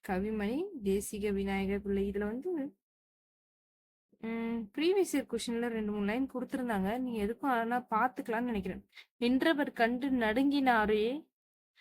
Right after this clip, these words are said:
ஐயன், நேரிலே நிற்கவும் அஞ்சினாரே, துன்று கருணை நிறைந்த வள்ளல் அங்கு சொன்ன மொழிகளை கேளும் ஐயா.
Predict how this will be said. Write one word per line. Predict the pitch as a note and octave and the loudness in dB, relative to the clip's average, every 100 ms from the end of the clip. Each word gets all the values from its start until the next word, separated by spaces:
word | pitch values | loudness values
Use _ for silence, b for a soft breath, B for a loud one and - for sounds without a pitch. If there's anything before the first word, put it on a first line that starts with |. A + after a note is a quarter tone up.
| B B B | B B B
ஐயன், | G3+ A#3+ B3 A#3 B3 | 2 2 2 0 0
நேரிலே | A3+ B3+ D4+ D4+ C#4 | 2 2 4 4 4
நிற்கவும் | A#3+ A3+ - D4+ C#4+ B3+ | 4 2 2 2 2 2
அஞ்சினாரே, | G#3 A3+ C#4 C4+ A3 G#3 G3 G3+ - _ _ _ _ _ _ - | 0 2 4 6 6 4 2 0 -10 _ _ _ _ _ _ 0
துன்று | C4+ D4 E4+ C4+ | 4 4 4 0
கருணை | - A#3 C4 C#4 C4 A3+ | 4 4 4 2 2 2
நிறைந்த | A3+ A#3 B3 C#4 C4 | 0 2 2 2 0
வள்ளல் | A3+ G#3+ A3+ A3 A#3 - | 0 2 4 2 2 -4
அங்கு | - A3+ A#3 A#3 | 0 2 2 0
சொன்ன | A#3 A#3 B3+ D4 | 0 0 2 0
மொழிகளை | A#3+ A#3 A#3+ A#3+ A#3 A#3+ | 2 0 0 0 0 0
கேளும் | A#3+ A#3+ B3+ A#3 | 0 2 2 0
ஐயா. | G3+ G3+ | 2 4